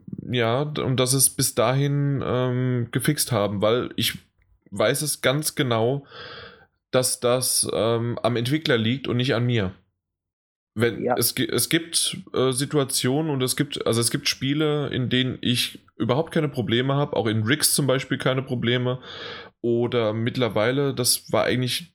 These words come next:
Speaker 1: das Beispiel, wofür ich auf jeden Fall den Entwickler gelobt, äh, gelobt habe und immer noch loben, lobe,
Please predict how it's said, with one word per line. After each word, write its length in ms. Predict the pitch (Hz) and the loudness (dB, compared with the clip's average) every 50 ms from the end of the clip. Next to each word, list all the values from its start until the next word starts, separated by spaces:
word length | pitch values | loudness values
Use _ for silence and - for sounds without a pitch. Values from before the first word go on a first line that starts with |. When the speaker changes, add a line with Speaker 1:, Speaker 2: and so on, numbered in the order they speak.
| _ _ | _ _
Speaker 1:
das 280 | - 127 131 - - - | -2 0 2 2 0 0
Beispiel, 640 | _ - 107 117 127 - - - 131 123 131 123 117 | _ 0 2 2 2 0 -2 -2 -2 0 0 0 0
wofür 440 | 117 113 110 - - 123 123 - - | -2 -4 -4 -2 0 0 0 0 0
ich 300 | - 120 117 - - - | 0 -2 -2 -2 -2 -2
auf 180 | - 113 - | -2 -2 0
jeden 180 | - 127 135 131 | 0 0 0 -2
Fall 300 | - - 131 123 120 120 | -2 0 0 0 0 0
den 160 | 117 123 104 | -2 -2 -2
Entwickler 440 | 71 107 110 - 127 120 123 117 110 | 0 -2 0 -2 -2 0 0 0 0
gelobt, 420 | 101 107 107 107 131 143 143 - _ _ - - - | 0 0 2 2 0 0 -2 -6 _ _ -14 -6 -2
äh, 200 | - 85 98 - - - - - | 2 2 2 2 0 -2 -4 -4
gelobt 420 | - 113 113 113 123 123 - - | -2 0 2 2 0 0 0 -2
habe 280 | 120 110 123 135 131 131 | 0 2 2 2 0 0
und 120 | 120 107 | 0 0
immer 140 | - 127 127 | 0 0 0
noch 100 | 117 113 | 0 0
loben, 380 | 120 113 117 113 113 113 117 - | 0 0 0 0 -2 -4 -6 -4
lobe, 460 | - 113 123 139 143 117 110 120 147 | -2 0 2 2 2 2 0 -2 -2